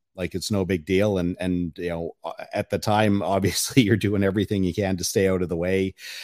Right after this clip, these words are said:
Um, and then because it was Dale Earnhardt Junior, um, you know, one of the most popular drivers in, in nascar history, uh, against, uh, Saint Albert product, Daryl Haar,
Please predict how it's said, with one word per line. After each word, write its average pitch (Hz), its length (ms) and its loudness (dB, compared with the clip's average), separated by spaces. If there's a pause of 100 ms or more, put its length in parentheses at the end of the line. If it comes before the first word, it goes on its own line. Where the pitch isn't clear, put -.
(140)
Um, 85 640 -4
and 95 200 0
then 92 380 0
because 104 400 2
it 104 120 4
was 92 180 0
Dale 101 260 4
Earnhardt 98 400 2
Junior, 98 640 0
um, 82 520 -8
you 95 100 -12
know, 87 180 -8 (120)
one 101 140 -4
of 92 80 0
the 92 60 2
most 92 240 0
popular 98 420 0
drivers 90 520 2
in, 90 180 -2
in 92 120 -2
nascar 92 480 0
history, 98 640 0 (380)
uh, 87 240 -2
against, 92 540 0 (300)
uh, 90 320 -10 (340)
Saint 117 260 6
Albert 113 320 6
product, 104 480 0
Daryl 101 280 2
Haar, 98 440 2